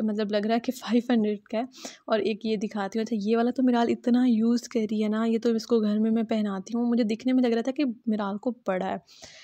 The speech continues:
मगर ये मिराल को बिल्कुल फिट है, मतलब जो छ-, छोटा होता है ना वो फिर ऊपर चढ़ जाता है, और ये क-, थोड़ा लंबा है तो ये मतलब पू-, मिराल को फिट है।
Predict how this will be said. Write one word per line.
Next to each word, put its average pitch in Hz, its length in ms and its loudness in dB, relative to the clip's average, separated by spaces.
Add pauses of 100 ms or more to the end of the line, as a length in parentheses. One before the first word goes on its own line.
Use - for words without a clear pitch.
(180)
मगर 220 160 2
ये 247 140 2
मिराल 233 280 2
को 240 120 -4
बिल्कुल 254 260 0
फिट 226 260 -4
है, 214 100 0
मतलब 214 360 -4
जो 240 260 0
छ-, - 360 -6
छोटा 247 300 0
होता 240 200 -2
है 240 60 0
ना 269 80 0
वो 254 200 -2
फिर 269 100 0
ऊपर 240 280 0
चढ़ 208 220 0
जाता 190 300 -4
है, 202 60 0
और 226 100 -2
ये 233 100 0
क-, 233 260 -10
थोड़ा 240 140 0
लंबा 220 280 0
है 262 100 -4 (560)
तो 254 80 2
ये 233 220 0
मतलब 220 340 0
पू-, 233 200 -2
मिराल 214 280 0
को 240 120 0
फिट 208 300 -4
है। 175 140 -2